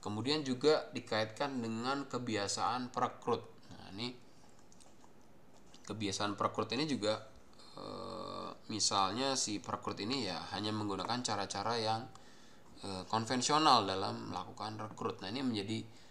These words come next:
eh, kendala atau tantangan tersendiri dalam proses rekrut. Mungkin dengan berkembangnya teknologi informasi sekarang,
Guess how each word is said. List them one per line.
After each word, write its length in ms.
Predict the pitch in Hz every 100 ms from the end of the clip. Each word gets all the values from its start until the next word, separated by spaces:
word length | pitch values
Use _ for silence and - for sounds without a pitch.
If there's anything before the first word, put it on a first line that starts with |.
| - - - - -
eh, 360 | 95 92 92 92
kendala 800 | 120 120 113 107 107 127 131 120
atau 80 | 95
tantangan 480 | 101 104 104 107
tersendiri 400 | 110 - 113 123
dalam 240 | 120 95 104 107
proses 240 | 95 101 104
rekrut. 320 | - - - - - - - - - - - - - - - - - - - -
Mungkin 320 | 104 101 151
dengan 380 | 127 113 107 110
berkembangnya 720 | 117 - 113 113 101 104 101
teknologi 560 | - - 107 104 98 98
informasi 480 | 101 107 98 98 95
sekarang, 400 | - 95 135